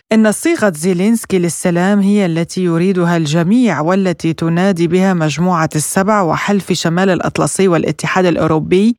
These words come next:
ويطالبون الآخرين بالالتزام بها. اسمحوا لي أن أذكركم أن هذه الصيغة تعني انسحاب روسيا وقواتها، القوات الروسية، من جميع الأراضي،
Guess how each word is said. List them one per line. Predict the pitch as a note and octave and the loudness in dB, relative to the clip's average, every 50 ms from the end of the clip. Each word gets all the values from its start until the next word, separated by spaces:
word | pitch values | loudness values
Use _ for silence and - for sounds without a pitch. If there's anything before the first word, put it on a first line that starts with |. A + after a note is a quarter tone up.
| _ _ _ _ _ _ _ _ _ | _ _ _ _ _ _ _ _ _
ويطالبون | D#3+ F#3 G3 G#3 G#3+ G#3 G#3 - G#3+ G#3 G#3 A3 A3 G3 G#3+ D4 D#4 C#4+ | 2 2 4 4 2 0 0 0 0 0 0 0 -2 0 -2 -2 0 0
الآخرين | A#3+ G#3 F3 D#3 E3 E3+ - - F3+ E3+ G3 A3 G#3+ F#3+ | 0 0 0 -2 -4 -4 -2 -2 -2 0 0 2 2 0
بالالتزام | D#3 E3+ E3+ D#3 - E3+ E3 D3 - - E3+ D3+ D3 F3+ G3 G#3 F#3+ E3+ D#3+ | 0 0 -2 -2 -2 -2 -2 -2 -2 -2 -2 0 0 2 2 2 2 2 0
بها. | D3+ D#3+ G#3+ G#3+ E3+ E3+ D#3+ - - - - - _ - | -2 -4 -6 -4 -4 -4 -4 -4 -6 -12 -20 -8 _ -2
اسمحوا | E4+ - - - D#4+ C4 - C#4 B3 | -2 -2 0 -2 -2 0 2 0 0
لي | F3+ E3 - - - _ _ - | 0 0 -2 -6 -10 _ _ -2
أن | D4 D4 - | -2 -2 0
أذكركم | - D#3+ D#3 D#3+ D3 - - - G#3 G3+ G3+ F#3+ - - G#3 G3+ G3+ G3+ G3+ - _ _ _ _ _ _ - | -2 -2 -2 -2 -2 -4 -2 -2 0 0 0 0 0 0 0 2 2 2 0 -2 _ _ _ _ _ _ -2
أن | G#3 G#3 G#3 | 0 2 2
هذه | G#3+ G#3 A3+ C4+ D#4 D#4 B3+ B3 B3 B3 | 2 2 2 2 2 0 0 2 2 2
الصيغة | A#3+ A3 - - - B3+ B3 A3 D#3 D#3 E3 | 0 0 -4 -6 -4 -2 -2 -2 0 -2 -4
تعني | - - G3+ G3+ G3 G#3+ G3+ F#3+ | -2 -2 -2 0 0 2 2 2
انسحاب | F#3+ F3+ - - G3+ - - - C4 B3 A#3 G3 F#3+ | 0 -2 -2 -2 -2 -2 0 0 0 0 0 0 0
روسيا | G3 G3+ G#3+ A3 - - A#3 A3 | 0 2 0 0 0 0 0 0
وقواتها، | A3 G3+ E3+ - - - F3 E3+ F3 F#3+ G3+ G3+ - - F#3+ F3+ E3+ | 2 2 0 -2 -2 -2 -2 0 2 2 0 0 0 0 0 0 0
القوات | D#3+ - - F#3 F3+ F3 F3 F#3 G3 G#3 G3+ - | -2 -2 -2 -2 0 2 2 2 2 2 0 -2
الروسية، | F3 D#3 D#3+ E3 - - - G#3+ G3+ G3+ F#3+ | -4 -4 -4 -6 -8 -2 -2 0 2 2 2
من | F#3 E3+ D#3+ E3 | 0 0 -2 -2
جميع | D3+ E3 F3 D#3 E3 G3+ B3 C#4 B3 B3 | -2 -2 -2 0 2 2 2 2 2 0
الأراضي، | A#3+ - - F3+ F#3 F3 D3+ D3+ D3 D#3 F3+ F3 F3 | 0 0 0 0 0 0 0 0 0 0 -2 -2 -2